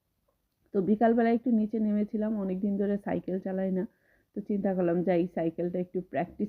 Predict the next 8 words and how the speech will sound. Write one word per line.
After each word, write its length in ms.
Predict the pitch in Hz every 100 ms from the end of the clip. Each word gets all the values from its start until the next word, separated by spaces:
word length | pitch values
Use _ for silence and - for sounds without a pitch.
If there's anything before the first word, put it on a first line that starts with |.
| -
করে 240 | 190 180 226
<laughs> 100 | -
আস-, 480 | 202 214 - - 185
আসি। 420 | 175 - 165 165 - _ _ _ -
যদিও 380 | 170 175 208 233
শীত 280 | - 254 233 -
ছিল, 320 | 220 214 277
কিন্তু 600 | 302 196 175 180 170 165